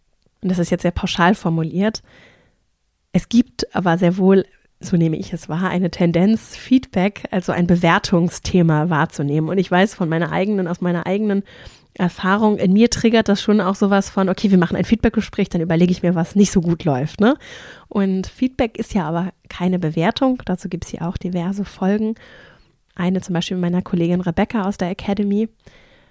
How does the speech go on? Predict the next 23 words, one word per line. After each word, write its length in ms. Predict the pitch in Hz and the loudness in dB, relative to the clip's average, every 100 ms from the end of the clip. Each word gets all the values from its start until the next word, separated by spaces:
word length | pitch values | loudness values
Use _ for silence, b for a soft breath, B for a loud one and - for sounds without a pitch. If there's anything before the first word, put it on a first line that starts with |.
| b - | b -6
Wenn 120 | 175 | -6
dich 120 | 165 | -4
das 160 | 170 - | -8 -8
interessiert, 500 | 175 180 - 180 175 | -8 -8 -6 -6 -4
dann 100 | 170 | -2
lohnt 200 | 190 190 | -2 -4
es 60 | |
sich, 140 | - - | -6 -6
da 120 | 160 | -4
nochmal 260 | 165 175 170 | -4 -2 -2
reinzuhören 640 | 175 208 220 202 196 190 | -2 -2 -4 0 2 2
und 120 | 185 | 0
wir 80 | 175 | -2
verlinken 440 | 175 165 175 175 | -2 -4 -4 -6
die, 200 | 180 180 | -4 -4
wie 140 | 175 160 | -4 -6
alle 160 | 160 | -6
anderen 240 | 175 180 180 | -2 -2 -2
Sachen 260 | 165 180 | -4 -6
auch, 260 | 156 180 - | -4 -4 -2
in 60 | |
den 120 | 165 160 | -6 -6
Shownotes. 680 | - 220 233 247 302 - | 0 2 2 0 -4 -12